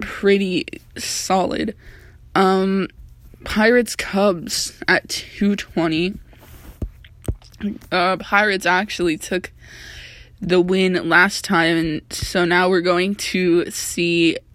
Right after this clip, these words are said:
uh, Tyler Anderson and Jake Arrieta in his return to the Cubs.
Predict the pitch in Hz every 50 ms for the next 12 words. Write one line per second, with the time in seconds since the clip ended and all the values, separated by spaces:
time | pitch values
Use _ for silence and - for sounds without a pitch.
0 | - - - - - 139 139 139 147 127 127 131 131 - - 180 175 190 208 208
1 | 208 208 - 190 190 185 190 190 202 - - 185 190 185 185 - - - - -
2 | - 202 202 190 185 185 180 196 - 180 175 190 - 190 190 190 180 - - 180
3 | 185 170 165 170 185 196 196 170 170 151 165 185 233 - 160 165 175 185 160 160
4 | - - 170 170 165 170 170 160 - - - - - 165 165 165 151 - - -
5 | - - 180 170 170 170 180 165 165 180 - - -